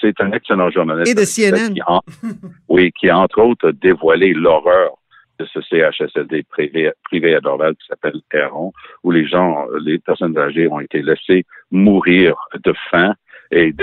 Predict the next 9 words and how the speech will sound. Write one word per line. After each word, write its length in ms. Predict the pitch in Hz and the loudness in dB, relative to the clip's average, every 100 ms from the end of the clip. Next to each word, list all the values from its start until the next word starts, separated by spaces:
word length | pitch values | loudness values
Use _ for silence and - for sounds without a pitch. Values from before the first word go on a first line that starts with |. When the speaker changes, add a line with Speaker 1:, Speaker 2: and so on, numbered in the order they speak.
| - | -6
Speaker 1:
et, 320 | - - - - | -6 -10 -16 -6
et 340 | 185 78 76 _ | -2 -2 -4 _
dans, 260 | - 104 92 | -6 -2 0
dans 180 | 90 85 | 2 2
leurs 240 | 80 67 | 2 0
excréments. 440 | 82 - - 71 92 | -4 -4 -6 -2 0
C'était 220 | 98 - 87 | -2 0 0
une 200 | 78 65 | 0 -4
horreur. 320 | 58 60 | -4 -6